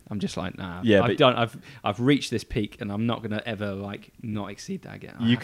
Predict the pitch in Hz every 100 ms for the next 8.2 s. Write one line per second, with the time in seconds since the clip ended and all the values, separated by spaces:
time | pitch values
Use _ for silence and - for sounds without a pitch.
0 | 120 127 123 - 101 - - - 98 95
1 | 92 80 92 - 98 - 117 - 110 110
2 | 98 85 - 90 87 92 - _ - 98
3 | 92 90 92 78 85 101 _ 98 101 92
4 | 82 78 - 95 71 101 73 92 82 90
5 | 80 92 - _ - - - - - -
6 | _ 190 - 82 95 - - _ _ _
7 | _ - - 95 - 95 - 95 - -
8 | 101